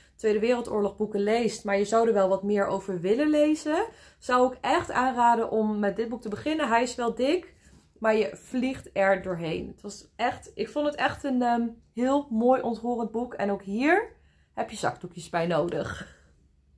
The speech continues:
Dan heb ik het genre, ehm, young adult. Daar moest ik ook eventjes voor kijken. Wat ga ik daar nou van op het lijstje zetten? En daar heb ik deze drie voor uitgekozen. Allereerst Thuis draag ik bij me van Cecile Korevaar.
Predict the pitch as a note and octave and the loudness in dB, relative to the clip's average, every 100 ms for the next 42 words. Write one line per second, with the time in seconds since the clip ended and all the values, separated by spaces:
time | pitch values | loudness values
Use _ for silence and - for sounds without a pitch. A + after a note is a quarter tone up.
0 | _ _ _ _ _ _ _ _ _ - | _ _ _ _ _ _ _ _ _ -20
1 | - E4 A#3 A3+ C4+ C#4 C#4 A3 G3 G3 | 2 4 4 0 -6 -4 2 4 4 -2
2 | - _ - F#3 F#3 F#3+ F#3+ - - G3+ | -4 _ -2 2 2 0 -4 -8 -4 0
3 | G#3 A#3 D#4+ F#4 G4+ - C#4+ D#4 - - | 0 2 4 4 0 -2 -4 -4 -6 -2
4 | F4 D4 D#4+ D#4+ D4 - - C#4 C#4 C4+ | -2 2 0 0 -8 -10 -8 -4 -2 -2
5 | C4+ B3+ A#3+ - C4 A#3+ A3 C4 C4 B3 | -2 -6 -8 -4 -4 -2 0 0 0 -2
6 | B3 - - B3 A3 A3+ A3+ G#3+ G#3+ - | -2 -20 -8 -2 -2 0 0 0 0 -2
7 | G#3 G#3 G#3+ G#3+ A#3 C#4 B3 D#3 - F3+ | -2 0 -2 2 4 4 2 -6 -4 -2
8 | B3 D#4+ - E4+ E4+ D#4+ - D4+ D4+ - | 0 -2 -2 -4 -2 -2 2 2 0 -6
9 | C#4+ D4+ - D#4+ G4+ - - - - - | -2 -2 -2 -2 -2 -8 -20 -20 -20 -20
10 | - - - _ - - - - - - | -20 -20 -20 _ -20 -20 -20 -20 -20 0
11 | C4 D#4 G#3+ E3 D#3+ - - - A#3+ D4+ | 4 4 4 0 -4 -12 -20 -2 0 0
12 | - C4+ B3 A3 F#3 G#3+ D4+ F4 B3+ A#3 | 0 0 0 -2 2 4 4 2 -2 -6
13 | - B3 - C4+ D#4+ E4 D4 D4 D#4 | -6 -6 -4 -2 -2 -2 2 2 0